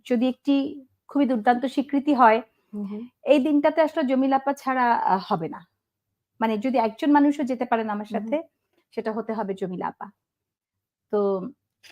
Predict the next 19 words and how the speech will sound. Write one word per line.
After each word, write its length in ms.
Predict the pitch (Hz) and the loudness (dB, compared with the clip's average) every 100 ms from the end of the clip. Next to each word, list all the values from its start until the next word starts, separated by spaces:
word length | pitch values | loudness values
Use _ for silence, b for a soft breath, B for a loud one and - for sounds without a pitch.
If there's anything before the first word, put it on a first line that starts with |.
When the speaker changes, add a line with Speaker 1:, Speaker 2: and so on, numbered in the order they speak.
| _ _ _ _ - | _ _ _ _ -2
Speaker 1:
আজকে 240 | 311 - | -2 4
আমি 120 | 240 247 | 2 4
যখন 200 | 254 269 | 2 2
এই 80 | 262 | 4
কথাগুলো 340 | 220 277 277 | 2 2 4
বলছি, 360 | 233 226 - 208 | 4 2 0 -6
আমি 140 | 240 _ _ | -6 _ _
Speaker 2:
হুম, 120 | 214 | -2
হুম। 100 | 233 | 2
Speaker 1:
নিশ্চিত 680 | 247 262 - 294 277 226 214 247 b b b _ _ | 0 0 -2 -2 0 0 0 -4 b b b _ _
যে 400 | 202 226 214 208 | -10 4 6 6
এইটা 340 | 196 - 220 233 | 2 -4 -4 -2
যদি 220 | 240 240 | 0 0
আমার 240 | 220 214 | 2 0
ইন্ডাস্ট্রি 500 | 208 214 214 220 254 | -2 -2 -2 -2 -6
কেউ 160 | 233 233 | 2 4
দেখেন 680 | 202 175 - 180 180 - 190 | 4 4 -2 -2 -2 -6 -2
বা 220 | 190 185 | 2 2
আমার, 300 | 180 180 180 | 2 -2 -4